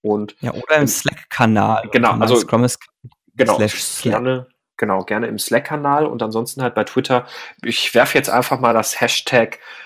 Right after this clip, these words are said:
Speaker 1: ähm, Scrum Guide zweitausendsiebzehn in den Raum. Und am besten, am besten macht ihr noch einen Menschen at, äh, Scrum kaputt.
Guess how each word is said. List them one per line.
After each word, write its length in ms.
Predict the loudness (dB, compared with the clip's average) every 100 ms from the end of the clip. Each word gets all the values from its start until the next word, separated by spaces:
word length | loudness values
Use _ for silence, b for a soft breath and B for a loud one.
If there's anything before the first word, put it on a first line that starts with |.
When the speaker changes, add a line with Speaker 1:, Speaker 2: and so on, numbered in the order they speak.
| B B 6
Speaker 1:
ähm, 520 | 6 6 2 -6 -8 _ _ _ -6
Scrum 340 | -2 2 2 6
Guide 180 | 4 4
zweitausendsiebzehn 1040 | 2 2 4 -2 -2 -4 -4 0 -2 -2
in 140 | -8 -12
den 160 | -12
Raum. 280 | -12 -14 -16 _ -10
Und 120 | -2
am 100 | 0
besten, 560 | 0 0 -2 -4 -6 -8
am 140 | -4 -2
besten 580 | -4 -6 -8 -6 -10 -14 -12
macht 300 | -4 -4 -2
ihr 60 |
noch 200 | -4 -4
einen 80 | -6
Menschen 460 | -6 -6 -8 -10 -10
at, 480 | -10 -10 -10 -10 -10
äh, 200 | -10 -10
Scrum 480 | -10 -18 -10 -10 -10
kaputt. 500 | -14 -12 -10 -8 -10